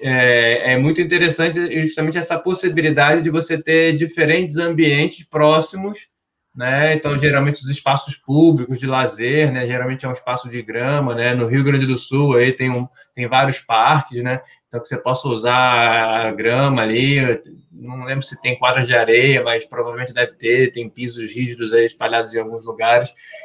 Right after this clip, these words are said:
Então, isso é muito legal de, de vivenciar, né? Nos outros estados também, né? Que acho que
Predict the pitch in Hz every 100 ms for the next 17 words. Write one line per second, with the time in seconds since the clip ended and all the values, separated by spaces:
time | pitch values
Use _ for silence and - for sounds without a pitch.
0 | - 127 120 127 139 131 131 139 139 127
1 | 120 127 127 135 131 127 135 143 151 156
2 | 156 165 143 127 127 170 190 190 165 175
3 | - 170 165 - 180 165 165 143 123 -
4 | 131 - 143 127